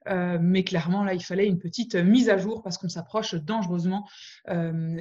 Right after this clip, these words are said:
de, euh, de cette fin de la, de la période de transition, euh, comme tu disais. Alors, dans une première partie, on va parler, eh bien, de vos droits et de vos devoirs en tant qu'Européens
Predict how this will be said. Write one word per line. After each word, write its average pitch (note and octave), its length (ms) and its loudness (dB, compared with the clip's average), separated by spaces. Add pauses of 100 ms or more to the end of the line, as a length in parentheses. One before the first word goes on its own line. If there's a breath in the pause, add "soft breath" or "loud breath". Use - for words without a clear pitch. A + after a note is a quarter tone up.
de, E3+ 180 -2
euh, F#3+ 480 4
de E3 100 -8
cette E3+ 200 -10
fin E4 200 2
de G#3+ 80 2
la, F3+ 160 0
de E3+ 60 -2
la F3 80 -2
période A3 200 -4
de C4 60 -6
transition, G3 520 -6 (360 soft breath)
euh, F#3 80 0
comme A#3+ 240 4
tu A3 140 -4
disais. F#3 260 -2
Alors, E3+ 300 0
dans B3+ 140 2
une F4+ 120 0
première C4 300 -4
partie, A3 280 -6
on C#4+ 60 -2
va G#3+ 120 0
parler, G#3 360 -2 (300 loud breath)
eh G3+ 60 -6
bien, A#3+ 180 2
de G#3 100 4
vos F#3 160 2
droits B3+ 320 0
et G#3+ 60 2
de F3+ 80 2
vos F3 100 -4
devoirs B3 380 -2
en G3 60 -4
tant F#3+ 160 -6
qu'Européens A3+ 600 0